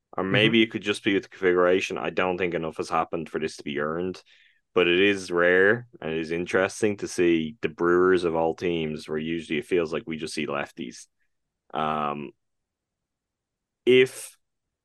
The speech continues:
Speaker 2: Rowdy at D H and
Speaker 1: it's a possibility, and we could see it once, and you could, you kinda could be in the outfield, or Yeli could D H. Like, it,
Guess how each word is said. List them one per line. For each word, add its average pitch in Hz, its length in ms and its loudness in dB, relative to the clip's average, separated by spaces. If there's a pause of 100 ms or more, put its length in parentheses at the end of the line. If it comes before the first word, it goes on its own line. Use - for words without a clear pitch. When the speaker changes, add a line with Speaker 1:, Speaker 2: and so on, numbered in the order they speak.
(260)
Speaker 2:
Rowdy 110 320 0
at - 120 -12
D 110 140 -2
H 113 260 -4
and 101 260 -8 (840)
Speaker 1:
it's - 160 -6
a 110 40 -4
possibility, 98 680 2
and 82 100 -4
we 87 80 -4
could - 160 -8
see 101 140 2
it 90 120 4
once, 90 440 0
and 78 240 -2
you 78 100 -4
could, 78 240 -8
you 78 160 -14
kinda 90 320 -2
could - 140 -8
be 85 100 -4
in 80 60 -4
the 78 140 -2
outfield, 80 600 -2
or 73 320 -4 (640)
Yeli 82 480 0
could - 120 -18
D 80 240 -2
H. 78 580 -4
Like, 87 260 -2
it, 101 200 4